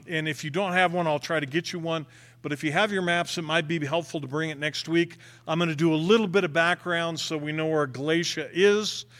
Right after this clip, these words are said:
and what is going on in history at the particular time that the, uh, letter to Galatians was written, and so on and so forth. But I'm gonna read, um, uh, Nahum chapter three, verses one through five,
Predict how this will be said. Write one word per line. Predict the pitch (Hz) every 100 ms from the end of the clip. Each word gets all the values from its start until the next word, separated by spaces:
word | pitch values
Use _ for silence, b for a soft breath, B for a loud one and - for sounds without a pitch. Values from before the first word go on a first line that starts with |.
| B B -
and | 151 143 143
what | 170 165
is | 143
going | 131 165 160 156
on | 156
in | 139
history | 120 185 - 170 160
at | 135
the | 127
particular | 151 - 175 165 147 135
time | - 160 156 156 135 B B B
that | 135 135 131 -
the, | 143 131 127
uh, |
letter | 131 151 151
to | 131 147
Galatians | 127 139 147 - 135 -
was | 120 123 120
written, | 160 147 151
and | 139 123
so | - 143
on | 139
and | 120
so | - 165 156
forth. | 127 151 143 - B B B B -
But | 147
I'm | 165 214
gonna | 185
read, | 175 190 185 151
um, | 151 139 131 127 - -
uh, | 165 139 131 127 127 156
Nahum | 147 180 180 160
chapter | - 170 160 - 131
three, | - 180 170
verses | 147 151 - 127 135
one | 160 160
through | - 139 117
five, | - 143 147 151